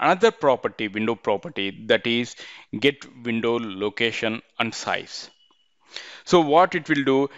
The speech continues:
it will get the location as well as the size, like height and width and the position, it will get it by using this property. All right, let me show you that what are the positions that we have and what is the size of the window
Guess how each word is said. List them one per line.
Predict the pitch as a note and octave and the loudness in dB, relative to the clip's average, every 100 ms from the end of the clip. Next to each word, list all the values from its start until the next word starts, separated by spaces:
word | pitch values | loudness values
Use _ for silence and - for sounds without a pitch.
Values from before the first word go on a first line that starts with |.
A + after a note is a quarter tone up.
| - | -6
it | A#2+ - | -4 0
will | C3 | 0
get | G#2+ A#2+ C3+ | 2 0 2
the | |
location | D3+ B2 B2 D3+ C#3 F3+ F#3+ A3+ _ - | 2 2 4 2 2 0 0 -4 _ -2
as | B2+ C#3 | 0 0
well | C#3+ | -2
as | B2 | -2
the | B2+ | -6
size, | - C3 G#2+ F#2 _ | -4 0 0 -2 _
like | A#2+ A#2 A2+ - - | 0 0 0 -14 -18
height | - C#3 D3 | -2 0 2
and | D3+ C3 | 0 -2
width | B2 D3+ - - | -2 -2 -4 -6
and | B2 | -6
the | A#2+ | -4
position, | A#2 A#2+ - A#2+ | -2 -2 0 0
it | G#2+ | 0
will | A2+ G#2 | -2 -2
get | G#2 A2 | -2 -2
it | E3 - _ _ - | -4 -10 _ _ -2
by | A#2 | 2
using | A2+ A2 A#2 A#2 A2 | 2 2 0 -2 -2
this | A2 A#2 | -4 -4
property. | - G2+ E2+ E2+ - - _ _ _ _ - | -4 -4 -2 -6 -12 -20 _ _ _ _ -2
All | C3 | 2
right, | D3+ A#3 - _ _ - _ _ _ _ _ _ - | 2 0 -8 _ _ -20 _ _ _ _ _ _ 0
let | F3 A3+ | 0 2
me | G3 | 2
show | - C#3 | 4 4
you | C3+ | 4
that | A#2 A#2+ A#2 - | 4 4 2 -10
what | - B2+ C3 | -2 0 0
are | |
the | C3 C3 | -2 -4
positions | - A#2 B2 B2+ C#3+ C3 C3 - - - - _ _ - | -6 -2 0 2 2 2 2 -6 -20 -20 -20 _ _ -14
that | A#2 - | -4 -2
we | A#2+ A2 | 0 0
have | A#2+ A#2+ A#2+ - | 2 2 0 -4
and | B2 | -4
what | A2+ A#2+ | -2 -2
is | C3+ | 0
the | B2+ | -2
size | - D#3 E3 F3 | 0 2 2 2
of | C#3 | 0
the | B2+ | -4
window | G#2 G#2+ G#2+ G#2+ | -4 -6 -4 -6